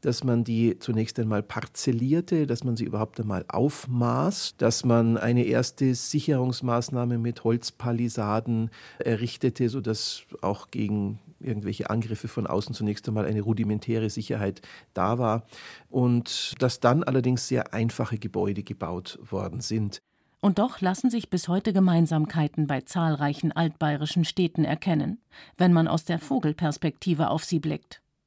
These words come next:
Speaker 2: Stets bildet eine langgezogene Straßenachse in Nord-Süd- oder Ost-West-Ausrichtung das Zentrum. Ein Straßenplatz für Handel und Handwerk, für die zahlreichen Fuhrwerke von weit her.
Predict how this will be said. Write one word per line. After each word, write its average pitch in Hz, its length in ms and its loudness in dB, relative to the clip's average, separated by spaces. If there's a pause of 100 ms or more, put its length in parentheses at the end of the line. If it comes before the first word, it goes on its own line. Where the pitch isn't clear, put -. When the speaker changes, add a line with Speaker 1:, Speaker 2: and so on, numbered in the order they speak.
(580)
Speaker 2:
Stets - 380 0
bildet 254 440 0
eine 180 260 6
langgezogene 196 880 2
Straßenachse 208 960 -2 (240)
in 165 180 6
Nord-Süd- 170 720 2
oder 175 320 0
Ost-West-Ausrichtung 170 1400 0
das 147 180 0
Zentrum. 170 520 -2 (600)
Ein 135 120 0
Straßenplatz 175 680 2
für 147 180 0
Handel 240 300 4
und 156 220 0
Handwerk, 185 480 2 (260)
für - 140 -2
die 147 120 -2
zahlreichen 175 680 2
Fuhrwerke 151 600 2
von 190 260 2
weit 180 220 0
her. - 280 -4